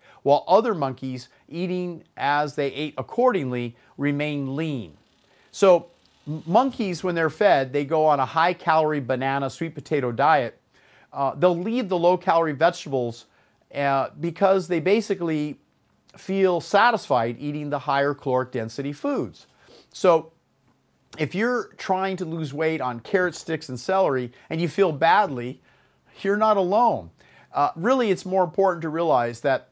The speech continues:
uh, when visitors come to the zoo and feed these monkeys, they're fe-, feeding them leftover candy wrap. Uh, there's candy wrappers left over showing they fed them candy. There's peanuts. There's a lot of high-calorie foods, and they feed 'em human food,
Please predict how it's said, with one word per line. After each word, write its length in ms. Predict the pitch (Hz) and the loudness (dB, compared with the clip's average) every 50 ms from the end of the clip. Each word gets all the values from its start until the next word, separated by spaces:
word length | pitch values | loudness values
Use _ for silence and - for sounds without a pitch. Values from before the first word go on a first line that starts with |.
| _ - | _ -4
uh, 140 | 131 127 127 | -2 -2 0
when 220 | 131 143 147 139 | 0 -2 -2 0
visitors 480 | 131 170 208 202 190 208 160 156 143 - | 2 2 2 2 0 -2 -4 -4 -6 -4
come 180 | - - 160 156 | -2 -2 -2 -2
to 60 | 147 147 | -4 -4
the 140 | 127 135 | -4 -6
zoo 280 | 123 113 139 170 170 156 | -4 -2 0 0 2 2
and 120 | 135 123 117 | 0 -2 -4
feed 180 | - 147 143 | -6 -6 -6
these 200 | 127 135 127 120 | -6 -10 -10 -8
monkeys, 420 | 131 139 143 151 135 - 127 113 101 | -6 -4 -4 -4 -6 -8 -10 -8 -8
they're 140 | 127 123 113 | -8 -8 -8
fe-, 200 | - - 131 - | -8 -10 -12 -12
feeding 360 | - - - 170 180 165 170 151 | -10 -10 -10 -8 -8 -6 -6 -6
them 160 | 143 131 123 | -6 -4 0
leftover 680 | 127 139 151 147 - 165 151 147 131 139 139 139 135 - - _ _ _ | 2 2 2 2 0 -2 -2 0 0 0 0 -2 -2 -6 -12 _ _ _
candy 420 | - - 151 147 156 156 147 147 139 | -4 -2 0 0 0 -2 -2 -4 -2
wrap. 340 | 127 131 127 131 123 - _ _ - | 0 0 0 0 0 -4 _ _ -6
Uh, 280 | - 123 113 113 104 - - 127 | -4 -2 -2 -2 -4 -6 -12 -10
there's 200 | - 120 117 107 | -8 -6 -6 -4
candy 260 | - - 165 156 151 | -2 -2 -2 0 0
wrappers 320 | 139 135 127 123 - 120 107 | 2 2 2 0 -2 -4 -4
left 200 | 123 123 117 - | -4 -4 -4 -4
over 140 | 117 117 113 | -6 -6 -6
showing 200 | - 131 127 120 | -6 -6 -6 -4
they 100 | 117 113 | -4 -4
fed 160 | - 127 117 | -4 -4 -4
them 120 | 107 107 | -4 -8
candy. 380 | 101 - 147 147 143 139 135 135 | -8 -8 -6 -6 -4 -6 -6 -8
There's 240 | 120 107 98 95 - _ - - _ _ | -8 -10 -10 -12 -16 _ -20 -20 _ _
peanuts. 520 | - - 180 175 165 160 151 147 - - - _ _ _ _ | -8 -6 -4 -2 0 0 0 -2 -4 -10 -20 _ _ _ _
There's 180 | - 135 120 127 | -6 -4 -4 -2
a 40 | |
lot 220 | 143 156 160 165 151 | 0 2 4 4 2
of 60 | 139 | 2
high-calorie 640 | - 160 156 156 143 - - 151 143 143 143 135 | 2 0 0 0 0 0 0 2 2 2 0 -2
foods, 460 | 120 - - 143 139 135 135 123 - - | -4 -6 -4 -4 -2 -2 -2 -4 -6 -6
and 80 | 123 | -6
they 80 | 127 123 | -6 -6
feed 260 | 117 - 156 147 135 | -8 -8 -8 -6 -6
'em 100 | 131 113 | -8 -8
human 360 | - - 202 220 226 190 156 | -6 -4 -2 -2 -2 -2 -4
food, 340 | 127 - - 117 113 113 110 | -6 -6 -4 -4 -4 -4 -6